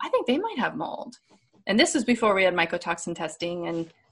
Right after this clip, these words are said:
because I'm not Shoemaker trained, I didn't have the Shoemaker panel, you know, dialed in. I did it through naturopathic means, diagnosis,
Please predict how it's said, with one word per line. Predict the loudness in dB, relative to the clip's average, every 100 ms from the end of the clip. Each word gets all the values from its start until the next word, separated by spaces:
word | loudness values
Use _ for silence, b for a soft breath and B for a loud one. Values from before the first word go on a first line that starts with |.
| -10
because | 2 4
I'm | 4 4
not | 2 2
Shoemaker | 2 2 2 -2
trained, | -4 -2 0 0
I | 2
didn't | 0 0 -4 -6 -6
have | 2 4 4 0
the | -4
Shoemaker | -2 -2 -2 -2 -6 -4
panel, | 0 0 2 0 -4 -8 _ _ -8
you | -4
know, | -2
dialed | 2 2 2 0 0
in. | 2 2 0 -4
I | -4 -4
did | -2 0
it | 0 -2
through | -2 -2
naturopathic | -2 -6 -6 -2 -2 -2 -6
means, | -4 -2 -2 -4 -4
diagnosis, | -4 -4 -2 -2 -2 -2 -2 -4 -10